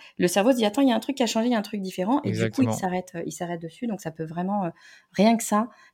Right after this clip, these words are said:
Speaker 1: euh, nous permettre, eh bien, de réutiliser, euh, euh, un même visuel ou quasiment le même et donc de gagner beaucoup, beaucoup de temps. Super intéressant. Très, très vite parce que, euh, ça y est, on a déjà dit plein, plein de choses et, et pff, c'est vraiment, j'ai l'impression de faire un cours accéléré. C'est super, Danilo.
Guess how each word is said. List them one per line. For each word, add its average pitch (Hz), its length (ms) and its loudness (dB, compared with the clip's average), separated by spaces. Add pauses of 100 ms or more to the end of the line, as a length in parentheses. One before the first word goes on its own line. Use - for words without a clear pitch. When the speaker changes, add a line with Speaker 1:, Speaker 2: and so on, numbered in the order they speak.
(100)
Speaker 1:
euh, 160 320 2
nous 170 160 2
permettre, 180 420 -2
eh - 20 -8
bien, 151 120 -2
de 147 60 0
réutiliser, 170 600 0
euh, 143 240 -2
euh, 151 300 0
un 156 80 2
même 180 180 4
visuel 156 480 0
ou 135 100 -12
quasiment 165 380 -2
le 147 80 -2
même 180 220 -2 (340)
et 160 80 -2
donc 190 160 2
de 170 80 -2
gagner 156 400 2
beaucoup, 160 540 -6
beaucoup 156 300 -8
de - 40 -20
temps. - 240 -10 (380)
Super 233 420 2
intéressant. 180 520 0 (300)
Très, 294 180 2
très 277 240 2
vite 233 260 -2
parce 175 200 -4
que, 156 360 2 (300)
euh, 156 100 2
ça 143 140 -4
y 165 120 0
est, 202 40 2
on 180 80 4
a 156 80 6
déjà 151 140 2
dit 156 100 -2
plein, 240 260 4
plein 214 200 2
de 180 60 0
choses 190 300 0
et, 147 380 0
et 147 60 0
pff, - 220 -12 (200)
c'est - 160 -2
vraiment, 180 260 4
j'ai 190 120 2
l'impression 156 280 0
de 190 60 -8
faire 160 140 -4
un 151 100 2
cours 202 220 -2
accéléré. 185 520 0
C'est 160 140 -6
super, 175 380 -6
Danilo. 156 320 2